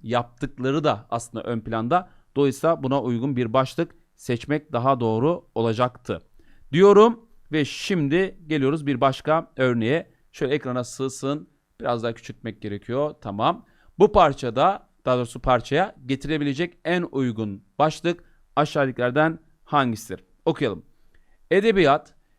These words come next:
insanın ortaya koyduğu en eski sanat dallarından biridir.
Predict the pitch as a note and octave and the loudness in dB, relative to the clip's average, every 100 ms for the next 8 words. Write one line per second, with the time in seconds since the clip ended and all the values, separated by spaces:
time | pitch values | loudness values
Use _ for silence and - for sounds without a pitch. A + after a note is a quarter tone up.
0 | _ - F#3+ G#3+ G#3 E3+ B2+ C#3 _ _ | _ -4 -2 0 0 0 -2 -6 _ _
1 | C#3 D3+ D#3 G3+ G3+ G3 D#3 D3+ F#3+ G3 | 2 2 2 0 0 0 -2 -2 -4 -4
2 | F#3 F3 E3+ G3+ - E3+ F#3 F#3 D#3 C3+ | -4 -4 -4 -10 -6 -2 -2 0 -2 0
3 | B2+ D3 F3+ E3+ - C#3 B2+ B2+ G2+ | 0 0 0 -2 -14 -4 0 0 -2